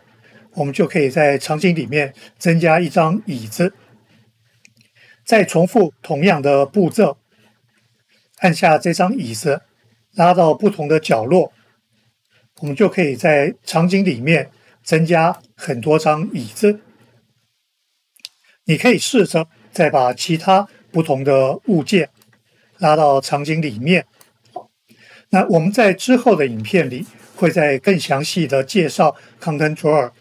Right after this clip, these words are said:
它的操作。我们现在看到场景里面有三张椅子，它们都是 Starter Contents 里面同一张椅子的复制品。但是这三张椅子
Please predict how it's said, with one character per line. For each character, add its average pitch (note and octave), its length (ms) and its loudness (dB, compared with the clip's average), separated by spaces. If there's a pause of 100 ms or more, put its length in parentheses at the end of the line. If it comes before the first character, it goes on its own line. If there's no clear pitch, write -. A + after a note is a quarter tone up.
它 - 140 -4
的 B2+ 280 -2
操 D3+ 240 0
作。 D#3 260 -2 (1800)
我 D3 100 -2
们 D#3 120 0
现 A3+ 180 2
在 G#3+ 120 4
看 - 180 -4
到 E3+ 180 4
场 D#3 240 -2
景 E3 160 -2
里 A#2+ 180 -6
面 D3+ 240 0 (220)
有 A2+ 260 -2
三 D#3+ 220 0
张 E3 280 0
椅 G#2+ 200 -10
子， - 300 -2 (380)
它 G3+ 140 0
们 G#3 80 4
都 G#3+ 160 4
是 E3 320 0
Starter F#3+ 440 2
Contents G3 560 -2 (100)
里 A#2+ 220 -10
面 C#3 280 -2 (300)
同 D#3 220 -2
一 F#3+ 100 -4
张 G3+ 300 0
椅 G#2+ 200 -10
子 B2+ 180 -4
的 B2+ 280 0
复 D#3+ 260 -2
制 D3 220 -4
品。 B2 340 -12 (960)
但 G3 140 2
是 G3+ 220 2 (200)
这 A3+ 160 2
三 A3 240 0
张 G#3+ 300 0
椅 A2 200 -10
子 C#3+ 360 -2